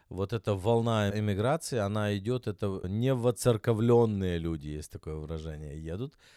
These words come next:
неверующие. Ну, верующие, неверующие — понятие относительное, многие из них говорят, что они верующие, потому что едут из православного контекста, ну,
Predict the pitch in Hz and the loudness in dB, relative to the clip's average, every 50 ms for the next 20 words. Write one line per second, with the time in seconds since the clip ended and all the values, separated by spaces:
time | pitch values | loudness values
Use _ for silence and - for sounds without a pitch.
0 | - - - - _ - - 90 101 107 101 104 107 101 85 76 76 76 - - | -20 -20 -20 -20 _ -12 -8 -4 -2 0 2 4 4 4 4 2 -2 -8 -10 -10
1 | - 71 67 - - 113 127 135 120 98 110 107 127 143 139 135 123 - - 120 | -8 -8 -8 -8 -6 -4 -4 -2 -2 -4 -4 -2 0 0 0 0 -2 -4 -6 -4
2 | 110 113 117 127 156 160 165 147 - - 120 110 101 92 - 104 101 107 107 104 | -4 -2 -2 0 -2 -2 -2 -4 -6 -4 -2 -2 -2 -2 -2 -2 0 0 0 0
3 | 95 - 101 95 - - 101 101 - - 190 196 - 151 135 127 117 107 104 101 | 0 -2 -2 -4 -2 -4 -4 -4 -4 -4 -4 -4 -4 -2 0 0 0 0 0 0
4 | 101 104 104 98 95 95 92 90 85 90 95 95 87 - - _ _ _ _ _ | 0 0 0 0 0 0 0 -2 -2 -2 -2 -2 -4 -4 -8 _ _ _ _ _
5 | _ _ _ - 92 101 120 117 113 107 110 113 123 - - - 143 143 151 156 | _ _ _ -4 2 4 6 8 8 8 8 6 6 4 0 -2 0 0 2 2
6 | 160 165 160 170 180 190 208 202 - - - 208 185 160 131 110 113 113 101 - | 0 0 0 0 0 0 0 -2 -4 -4 -2 -2 -2 -2 -2 -2 -4 -4 -4 -4
7 | - 104 98 101 95 95 98 92 98 90 - - - 104 104 101 104 - - 123 | -2 0 0 0 0 -2 -4 -6 -6 -8 -2 0 2 2 2 2 0 0 0 0
8 | 143 160 165 170 165 156 - 160 147 147 - 165 151 139 - - - 127 120 120 | 0 0 0 0 -2 0 0 -2 -2 -2 0 0 0 0 -2 -4 -4 -2 -2 -2
9 | 120 127 131 131 127 | -2 -2 -2 -4 -6